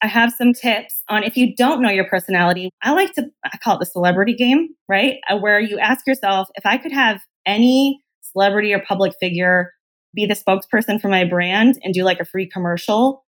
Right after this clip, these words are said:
who would that be?" And so you come up with, you know,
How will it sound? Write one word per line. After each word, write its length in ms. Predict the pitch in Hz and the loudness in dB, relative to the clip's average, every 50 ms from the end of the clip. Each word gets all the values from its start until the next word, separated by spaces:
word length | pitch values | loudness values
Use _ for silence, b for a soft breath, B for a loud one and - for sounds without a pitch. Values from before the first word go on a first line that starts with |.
| _ - - | _ -6 -4
who 60 | 214 | -2
would 120 | 202 196 | 0 2
that 220 | 190 180 160 - - | 2 2 0 0 -2
be?" 480 | 180 175 175 139 139 214 254 262 - _ _ _ b b b b b b b - | -4 -4 -2 -2 0 -2 -2 -4 -6 _ _ _ b b b b b b b -6
And 140 | 214 208 202 | -6 -6 -4
so 120 | - 214 202 | 0 0 0
you 180 | 202 208 202 | 0 -2 -6
come 200 | - - 247 240 | -4 2 4 4
up 100 | 247 240 | 4 4
with, 180 | 214 202 196 - - _ | 0 -4 -6 -6 -12 _
you 140 | - 202 196 | -6 -2 0
know, 260 | 185 180 185 185 190 | 2 2 0 0 -2